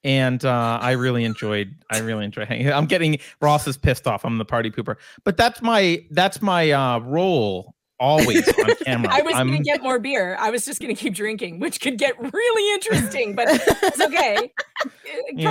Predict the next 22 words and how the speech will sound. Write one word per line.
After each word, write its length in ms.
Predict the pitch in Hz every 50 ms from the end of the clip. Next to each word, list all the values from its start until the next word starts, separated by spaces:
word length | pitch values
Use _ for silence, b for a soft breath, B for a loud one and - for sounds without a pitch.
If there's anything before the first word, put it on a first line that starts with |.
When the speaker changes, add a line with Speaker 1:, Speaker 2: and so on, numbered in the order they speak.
| - -
Speaker 2:
Carter's, 180 | 147 - - 254 -
Speaker 1:
I 140 | 170 170 160
Speaker 2:
Carter's 280 | - 269 277 - -
not 180 | 294 277 247 240
into 220 | 240 240 233 220 214
it. 240 | 196 190 202 196 _ _
He 120 | - 202 220
doesn't 280 | 226 220 202 226 220
want 220 | 202 190 185 185 147
it. 40 |
Speaker 1:
Yeah, 180 | 143 135 127 123 - _ _ -
Carter's 300 | - 156 151 139 143 143
the 80 | 139
par-, 100 | 139 - - -
well, 160 | 180 185 196
you 120 | 196 214 262
guys 260 | - 320 302 269 -
can 140 | - 262 220
stay 320 | 175 - - 202 180 165 156
on. 380 | 147 139 131 131 156 185 - - - 330
Speaker 2:
<laughs> 120 | - -
Speaker 1:
I, 1120 | 330 - - - - - - 587 - - - - - - - 214 - - 233 247 233 240